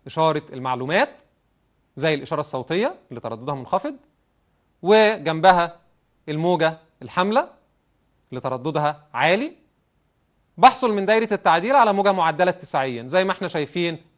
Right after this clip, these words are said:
ايه اللي بيحصل، الاتساع بتاع الموجة الحاملة بيزيد وبيقل،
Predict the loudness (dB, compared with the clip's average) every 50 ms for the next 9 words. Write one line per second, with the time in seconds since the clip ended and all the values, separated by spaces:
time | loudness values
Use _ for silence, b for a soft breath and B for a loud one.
0 | -4 -2 -2 -2 0 -2 -2 -2 -2 -2 -2 -2 -2 -2 -4 _ _ _ _ _
1 | _ _ _ _ _ _ _ -10 -8 -6 -6 -6 -6 -4 0 4 6 6 6 6
2 | 4 0 -12 _ -18 -10 -2 0 0 0 2 0 0 0 0 2 0 -2 0 0
3 | 0 0 -2 -2 -8 _ _ -10 -8 -6 -6 -4 -2 0 2 2 0 0 -2 -12
4 | -20 _ _ _ _ _ _ _ -10 -8 -6 -6 -4 2 6 6 6 6 4